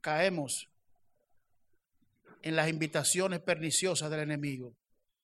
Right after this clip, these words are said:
¿Sabe por qué? No conocemos a Dios.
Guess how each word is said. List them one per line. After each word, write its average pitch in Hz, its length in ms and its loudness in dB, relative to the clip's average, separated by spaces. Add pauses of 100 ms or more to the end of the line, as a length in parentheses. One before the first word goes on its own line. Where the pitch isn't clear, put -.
(480)
¿Sabe 175 240 2
por 196 160 2
qué? 147 280 2 (340)
No 151 240 2
conocemos 151 480 4
a 127 60 -4
Dios. 120 380 -10